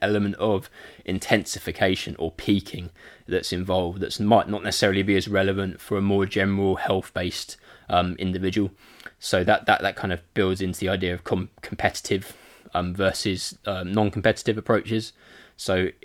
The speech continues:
in a performance realm, obviously the ho-, whole idea of that is that you are looking to be competitive in a certain area, field, or, um, sport, for example. So there has to be an element of, uh, peaking that's working up to increasing that level of performance within that.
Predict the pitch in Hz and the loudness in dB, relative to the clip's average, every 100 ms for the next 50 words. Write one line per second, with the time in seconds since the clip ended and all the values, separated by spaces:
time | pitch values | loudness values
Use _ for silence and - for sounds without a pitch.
0 | - 104 98 - - 107 101 - 104 101 | -8 -4 -4 -4 0 2 2 4 6 6
1 | 104 95 92 92 95 - - - 107 98 | 4 -2 -4 -2 -2 -2 -2 2 4 4
2 | 92 101 95 - 82 95 101 78 104 101 | 2 0 2 0 0 0 -2 0 4 6
3 | 101 - 104 107 - 92 - 92 92 - | 4 0 -6 -6 -4 -8 -6 -6 -4 -2
4 | - - 113 98 92 - 104 92 92 90 | -2 -2 -2 -2 -4 0 0 0 -4 -8
5 | - _ - 90 95 107 123 - - 107 | -10 _ -4 2 4 4 2 -2 0 4
6 | 123 - - - - - 87 92 85 90 | 4 2 -20 -20 -20 -6 -2 0 0 -2
7 | 82 - 107 123 113 104 117 110 151 147 | -4 0 2 2 -2 0 0 2 0 0
8 | - - - - 104 98 120 - 107 95 | -12 -20 -14 -4 2 4 2 2 0 2
9 | 101 98 95 85 87 67 85 - 107 101 | 0 0 -2 -4 -4 -2 -4 0 0 0
10 | - 95 92 87 - 104 95 - 101 - | -2 -6 -6 -8 -4 -2 -2 -4 -8 -8
11 | - - 90 - 90 - 107 - 98 92 | -12 -8 -8 -6 -6 0 0 0 -6 -6
12 | 78 95 98 90 104 - 98 95 98 - | -4 -4 -4 -8 -10 -4 -2 -2 -4 -6
13 | 98 98 104 107 | -2 0 2 0